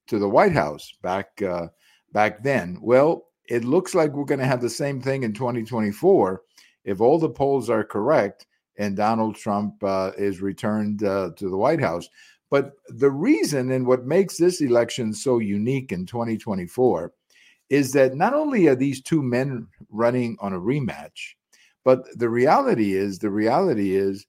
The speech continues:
that, uh, that many people are, are doing a comparison between President Trump and President Biden. And as I mentioned in the article, things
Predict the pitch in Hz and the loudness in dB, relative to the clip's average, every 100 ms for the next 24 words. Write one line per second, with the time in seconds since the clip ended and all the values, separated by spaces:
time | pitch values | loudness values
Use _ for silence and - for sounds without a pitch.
0 | _ _ _ 117 113 101 - 110 104 101 | _ _ _ -2 -2 -2 -4 -4 -2 -2
1 | 95 - _ _ _ _ _ _ _ _ | -4 -10 _ _ _ _ _ _ _ _
2 | _ _ _ _ _ 117 123 123 120 127 | _ _ _ _ _ 4 4 2 -6 -2
3 | 175 214 165 170 156 139 120 - - 117 | 0 0 -2 -4 0 2 2 2 -2 -2
4 | 113 143 147 139 120 117 113 104 143 202 | 0 2 2 2 -2 -2 -6 -4 -2 0
5 | 196 - - 71 - _ _ _ - 107 | 0 -4 -10 -14 -18 _ _ _ -6 -6
6 | - 110 104 104 98 98 - _ _ _ | -6 -4 -2 -2 -4 -8 -14 _ _ _
7 | 101 98 131 190 202 110 87 104 - _ | -4 -2 0 0 -2 -4 -4 -6 -12 _
8 | - 101 95 87 85 98 117 131 190 214 | -8 -8 -4 -6 -4 -4 -4 -2 -2 -4
9 | 101 - _ _ _ _ _ _ 113 113 | -10 -18 _ _ _ _ _ _ -4 -2
10 | 110 110 117 123 113 107 104 98 120 160 | 0 0 0 -4 -2 -2 -2 0 0 -2
11 | 131 107 98 107 110 110 - - | -2 -4 -2 -4 -4 -6 -12 -16